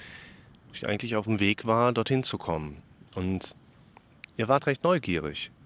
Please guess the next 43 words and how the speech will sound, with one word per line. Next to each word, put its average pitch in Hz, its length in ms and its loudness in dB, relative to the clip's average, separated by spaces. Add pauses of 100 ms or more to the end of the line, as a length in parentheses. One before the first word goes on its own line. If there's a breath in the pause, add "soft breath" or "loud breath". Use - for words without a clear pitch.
(140)
zu - 120 0
erfahren, 120 600 0
was 107 200 -2
waren 110 260 2
die 107 220 2
einzelnen 107 380 -2
Beweggründe, 131 680 2
und 123 140 -2
die - 100 -10
wollte 110 160 -2
ich - 100 -8
euch 104 80 -8
in 113 60 -2
diesem 104 260 -2
Video 104 140 2
mal 98 240 0
ein 98 120 -2
Stück - 280 -4
weit 87 140 -4
erzählen. 76 480 -4 (1500 loud breath)
Ein 147 220 4
wichtiger 123 340 0
Punkt - 580 0 (140)
ist, - 160 0
wenn 120 80 4
man 120 100 4
so 110 80 0
ein 110 40 2
bisschen 127 240 2
in 110 160 0
die, 104 240 2
äh, 104 680 -6
Geschichte 104 360 -2
zurückschaut, 127 640 2
bei 95 80 2
mir 98 140 0
jetzt 120 220 0
persönlich, 110 560 0 (1500 loud breath)
ich - 140 -10
bin 131 120 4
ja 139 100 8
in 113 100 2
einer 107 640 4